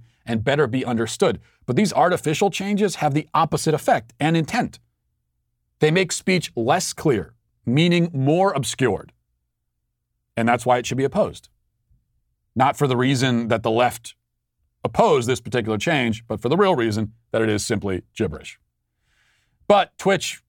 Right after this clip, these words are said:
somehow managed to attract the ire of both left and right. I mean, they managed to be so aggressively stupid and hopelessly woke that even their fellow maniacs recoiled.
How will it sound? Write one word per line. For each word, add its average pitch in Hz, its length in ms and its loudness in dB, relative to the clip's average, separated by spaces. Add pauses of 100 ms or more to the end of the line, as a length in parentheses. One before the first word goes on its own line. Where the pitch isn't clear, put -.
somehow 147 300 2
managed 143 420 -2
to 131 60 0
attract 135 360 0
the 120 120 -4
ire 127 320 4
of 113 120 -2
both 120 200 0
left 120 320 0
and 180 240 2
right. 113 280 -2
I - 640 -12
mean, 147 100 4
they 170 100 2
managed 240 320 0
to 196 40 -2
be 170 120 0
so 208 240 2
aggressively 165 500 0
stupid 180 460 0
and 135 100 2
hopelessly 151 400 2
woke 123 280 2
that 120 180 -2
even 190 240 0
their 151 120 2
fellow 151 300 2
maniacs 120 600 0
recoiled. 98 440 -4